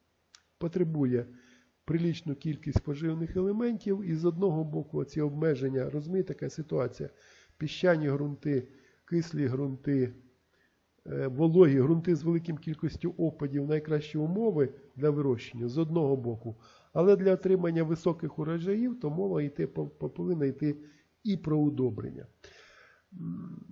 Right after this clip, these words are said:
на врожайність, така прилична врожайність, там, в триста, те-, тридцять-сорок тонн, триста-чотириста центнерів з гектара, оце потрібно примерно отаку кількість поживних елементів, тут записано. Плюс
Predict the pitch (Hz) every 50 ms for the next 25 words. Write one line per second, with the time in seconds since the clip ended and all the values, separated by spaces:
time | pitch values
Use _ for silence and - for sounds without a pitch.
0 | - - - 156 151 160 180 190 190 185 196 202 196 185 202 214 214 208 196 185
1 | 185 160 - 175 151 - 147 139 - 160 175 196 202 - - - 156 143 139 143
2 | 151 147 143 160 160 151 147 143 139 127 127 - - 135 127 127 117 - - _
3 | - 160 175 156 170 - - 160 147 147 - - - - _ _ _ 151 151 147
4 | 139 131 - - - - 160 180 175 180 - 151 147 - - 156 143 143 143 143
5 | - - 220 208 160 - 170 156 - - 143 - - - 156 151 147 147 147 143
6 | - - 147 139 143 143 139 147 143 135 147 165 165 - - 277 285 262 220 190
7 | 208 202 - 240 233 - 190 - - 220 220 180 180 170 - 151 147 175 175 165
8 | 160 147 147 151 - - - _ _ _ - 156 147 165 160 180 170 156 - 170
9 | 156 147 - 151 139 - - 143 135 151 151 143 143 147 - - 190 214 214 240
10 | 247 233 - 190 180 180 - 165 160 131 151 151 151 - 170 165 165 - 156 147
11 | 139 - - 180 196 196 170 - - -